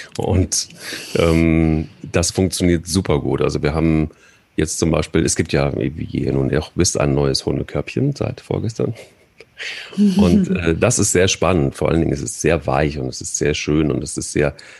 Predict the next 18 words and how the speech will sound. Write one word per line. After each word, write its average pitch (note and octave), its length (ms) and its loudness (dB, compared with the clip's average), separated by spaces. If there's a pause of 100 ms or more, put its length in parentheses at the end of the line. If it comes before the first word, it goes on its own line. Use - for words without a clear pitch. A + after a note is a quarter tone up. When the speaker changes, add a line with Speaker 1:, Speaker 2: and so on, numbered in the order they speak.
Speaker 1:
es - 100 -4 (100)
ist - 200 -8 (260)
sehr E2 180 4
ange-, D#2 200 0 (100)
sehr D#2+ 140 2
gut C#2+ 120 0
angekommen, C2 400 -4
sagen B1 220 -4
wir - 40 -4
es - 100 -8
mal B1+ 100 -2
so. D#2+ 220 0 (520)
Jem-, D2 400 0
jeder E2+ 340 2
hat E2 140 -4
sich's - 200 -4
mal D2 140 0
gekapert - 600 -4